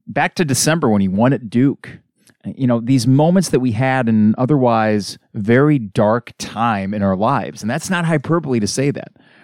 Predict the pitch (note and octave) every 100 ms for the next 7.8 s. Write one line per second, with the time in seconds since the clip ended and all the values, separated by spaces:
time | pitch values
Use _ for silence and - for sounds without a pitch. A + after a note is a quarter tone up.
0 | _ C3 B2+ D3+ E3 - C#3+ B2+ - C#3
1 | - A#2+ - - A2+ C3+ A#2 G2 B2+ B2+
2 | B2+ - A#2 A#2+ - - - - - _
3 | _ _ A#2 A#2+ A#2 G2+ G2+ F#2+ E2+ F#2+
4 | - - C#3+ - F3 D#3 C3 C#3 F#2+ G#2
5 | G#2 - _ _ _ - C#3 C3+ D3+ -
6 | D#3+ C#3 C3 B2 A#2+ A#2 A2+ - C3 A#2
7 | G#2 G2 G#2 G#2 - G#2 G2 G2+